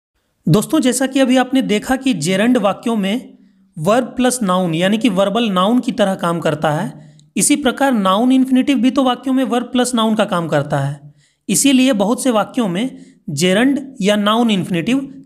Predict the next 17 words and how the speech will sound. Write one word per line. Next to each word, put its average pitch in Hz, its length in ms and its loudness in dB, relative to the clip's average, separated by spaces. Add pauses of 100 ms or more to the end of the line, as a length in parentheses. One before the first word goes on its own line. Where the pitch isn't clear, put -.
किसी 269 220 0
का 269 120 0
भी 233 120 -2
प्रयोग 196 360 -4
किया 160 180 2
जा 147 80 0
सकता 143 360 -6
है। - 380 -8 (180)
हालांकि 180 360 -2
हर 190 160 0
वाक्य 233 300 -2
के 262 100 -6
साथ 240 220 -4
ऐसा 240 160 -4
संभव 233 300 0
नहीं 226 260 4
है, 160 240 -2